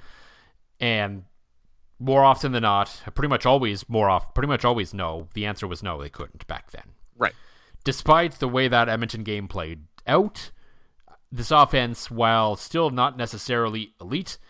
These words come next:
Speaker 1: I would argue is good enough to win them a football game or two when the defense is off. It didn't happen against Edmonton, but, I mean, they put up the points they did.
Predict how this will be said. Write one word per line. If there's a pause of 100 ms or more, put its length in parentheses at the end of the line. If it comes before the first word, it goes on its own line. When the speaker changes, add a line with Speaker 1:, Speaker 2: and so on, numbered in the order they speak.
(380)
Speaker 1:
I
would
argue
is
good
enough
to
win
them
a
football
game
or
two
when
the
defense
is
off.
It
didn't
happen
against
Edmonton,
but, (560)
I
mean,
they
put
up
the
points
they
did.